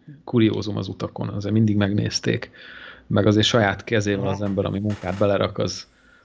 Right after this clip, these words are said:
Speaker 1: az mindig más, mint hogyha megcsináltatod valami, valakivel, vagy valahol. Szóval
Speaker 2: Persze,
Speaker 1: Hány-
Speaker 2: egyébként én, én ezért nem értem például, vagy ezért nem szeretem már annyira a Csikósnak ezeket a,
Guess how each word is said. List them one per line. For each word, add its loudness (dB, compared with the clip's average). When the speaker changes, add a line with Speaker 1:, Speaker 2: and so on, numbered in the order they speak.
Speaker 1:
az 2
mindig 4
más, -2
mint -6
hogyha -6
megcsináltatod -6
valami, -4
valakivel, -2
vagy -2
valahol. 0
Szóval 2
Speaker 2:
Persze, 2
Speaker 1:
Hány- 2
Speaker 2:
egyébként -2
én, 0
én -4
ezért 0
nem -2
értem -4
például, -2
vagy -4
ezért -2
nem -4
szeretem -2
már -4
annyira -2
a -2
Csikósnak -6
ezeket -8
a, -2